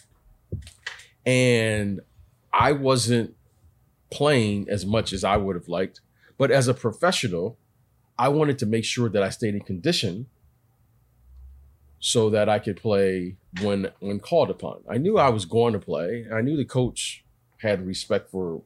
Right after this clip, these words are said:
my game, and I knew I could help the team, but I wanted to be in condition.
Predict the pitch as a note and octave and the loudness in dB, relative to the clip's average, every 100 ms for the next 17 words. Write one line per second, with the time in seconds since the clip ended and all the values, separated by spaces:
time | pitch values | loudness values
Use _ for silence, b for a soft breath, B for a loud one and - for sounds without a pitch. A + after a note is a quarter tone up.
0 | - E2+ F#2 E2 F2+ G2 G#2+ G2 F#2 G#2 | -14 -10 -10 -8 -6 -4 -4 -2 -2 0
1 | G#2 - G#2 G2 - - D3 A#2 A2+ - | -2 -2 -4 -4 -6 -8 -4 -2 -4 -10
2 | _ _ _ _ _ _ _ - C#3+ C#3+ | _ _ _ _ _ _ _ 2 4 6
3 | C#3+ E3+ C#3 C3+ B2 A#2+ C3 A#2 A#2 F#2 | 4 2 2 0 2 2 2 2 0 -2
4 | B2+ - D2+ | 0 -2 -6